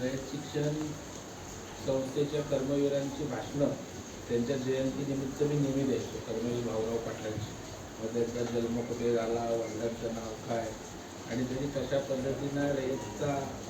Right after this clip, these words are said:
सगळा पसारा सर्वसामान्य गोरगरिबांसाठी उभा केला, याची मला पूर्ण कल्पना आहे.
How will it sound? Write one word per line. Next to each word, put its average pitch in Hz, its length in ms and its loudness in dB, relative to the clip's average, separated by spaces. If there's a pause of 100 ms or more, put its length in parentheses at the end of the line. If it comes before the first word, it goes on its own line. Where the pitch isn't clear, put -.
(160)
सगळा 127 240 0
पसारा 123 440 0 (1120)
सर्वसामान्य 135 760 2
गोरगरिबांसाठी 127 960 2
उभा 120 260 2
केला, 117 260 2 (920)
याची 131 220 0
मला 156 240 2
पूर्ण 151 400 2
कल्पना 127 460 4
आहे. - 220 -6